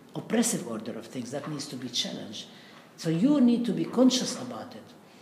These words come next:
What is going on? And at the same time,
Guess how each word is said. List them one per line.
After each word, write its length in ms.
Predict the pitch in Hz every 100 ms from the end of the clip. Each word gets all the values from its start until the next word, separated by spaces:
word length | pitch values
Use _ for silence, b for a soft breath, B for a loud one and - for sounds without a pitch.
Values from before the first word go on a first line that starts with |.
| B B B B B - - - 165
What 200 | 254 -
is 140 | 202
going 360 | 190 170 160 147
on? 200 | 139 -
And 100 | 190
at 120 | 240 196
the 100 | 220
same 280 | - 226
time, 460 | 196 214 185 175 175